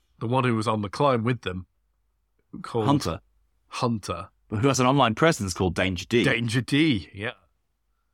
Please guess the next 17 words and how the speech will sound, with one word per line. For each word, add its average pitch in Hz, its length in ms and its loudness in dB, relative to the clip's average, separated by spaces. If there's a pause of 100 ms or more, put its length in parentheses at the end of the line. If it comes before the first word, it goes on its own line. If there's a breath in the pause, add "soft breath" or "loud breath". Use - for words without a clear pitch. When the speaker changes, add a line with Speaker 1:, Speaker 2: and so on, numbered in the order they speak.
(500)
Speaker 1:
She - 200 0
calls 123 840 0
on 110 140 -6
the 113 60 -4
phone, 95 420 -6 (840)
and 110 180 -2
she's, 117 360 -2 (1000)
oh, 117 80 0
does 151 160 -2
she, - 160 -2 (180)
she - 140 -6
comes 233 300 2
round, 127 300 0
actually, - 260 -14
doesn't 123 240 -10
she? - 100 -12
Speaker 2:
Yeah. 101 200 -4